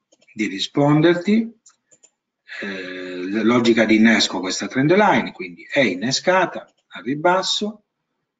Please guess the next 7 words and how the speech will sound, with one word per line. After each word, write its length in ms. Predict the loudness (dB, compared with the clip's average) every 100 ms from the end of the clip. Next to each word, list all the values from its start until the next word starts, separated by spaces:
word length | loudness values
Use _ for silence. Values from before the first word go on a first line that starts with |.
| _ _ _
Eh, 240 | -20 -20 -4
primo 280 | 0 0
supporto 600 | 0 -4 -2 -2 -2 -6
però 400 | -12 -10 -10 -10 -6
valido 460 | -2 -2 -2 -4
è 80 | -8
questo, 720 | -8 -6 -6 -8 -8 -10 -10